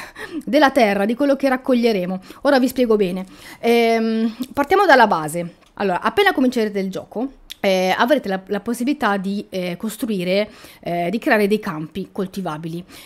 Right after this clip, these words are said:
In che modo? Allora, così, con la Q, andando su edifici, andando su agricoltura e poi su campo, voi avete la possibilità di, eh, generare dei campi coltivabili. Vi faccio vedere per esempio qui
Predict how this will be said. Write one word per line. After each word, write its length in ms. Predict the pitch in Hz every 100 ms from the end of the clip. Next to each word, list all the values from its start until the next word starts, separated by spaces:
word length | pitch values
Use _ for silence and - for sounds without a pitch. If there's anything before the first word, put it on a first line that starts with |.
| -
In 120 | 311
che 100 | 359
modo? 500 | 285 196 190 247 -
Allora, 320 | 226 196 175
così, 340 | - 233 175 165 - -
con 220 | - 285
la 100 | 196
Q, 380 | - - 185 269 - _ _ _ -
andando 340 | 202 226 196
su 160 | - 190
edifici, 500 | 190 185 233 - 180
andando 380 | 175 202 185
su 100 | 185
agricoltura 800 | 196 190 190 254 254 202 190 202
e 300 | - 247 220 -
poi 260 | 226 170
su 160 | 165 302
campo, 520 | 247 165 185 294 330 - - -
voi 120 | 370
avete 180 | 247 220
la 80 | 233
possibilità 600 | 294 311 320 - 220 240
di, 260 | 190 226 214 - 240
eh, 320 | - 196 196 202
generare 500 | 269 339 240 202 220
dei 140 | 226
campi 320 | 233 185 185
coltivabili. 800 | 208 190 185 190 175 175 180 185 175
Vi 120 | 208
faccio 240 | 233 -
vedere 340 | 226 214 226 -
per 160 | 220
esempio 380 | 208 196 190 190
qui 260 | 185 180